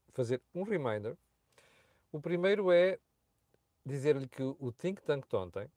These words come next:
que aborda a iniciativa no Facebook e também no YouTube. E, portanto, quem está a ver aqui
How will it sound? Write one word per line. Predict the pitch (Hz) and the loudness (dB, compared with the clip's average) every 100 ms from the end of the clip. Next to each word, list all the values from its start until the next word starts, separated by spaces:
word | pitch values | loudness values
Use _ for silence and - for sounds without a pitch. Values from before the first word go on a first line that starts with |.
| _ _ _ _ _ _ | _ _ _ _ _ _
que | - 131 - | -8 -8 0
aborda | 127 110 143 135 120 117 104 _ _ _ _ _ _ _ _ _ _ - | 0 4 6 6 4 0 0 _ _ _ _ _ _ _ _ _ _ 0
a | |
iniciativa | 156 151 147 110 | 0 2 -4 -6
no | 107 | -8
Facebook | - 120 - 175 175 | -4 -4 -2 -6 -2
e | |
também | 156 147 175 | -2 0 -2
no | 165 | -2
YouTube. | 175 180 135 95 _ _ _ _ - | -4 -2 -4 -6 _ _ _ _ -14
E, | 113 | -14
portanto, | - 123 107 | -6 -6 0
quem | 139 | -2
está | 131 139 | 4 4
a | |
ver | 127 131 | 4 2
aqui | 120 156 180 | 0 -6 -6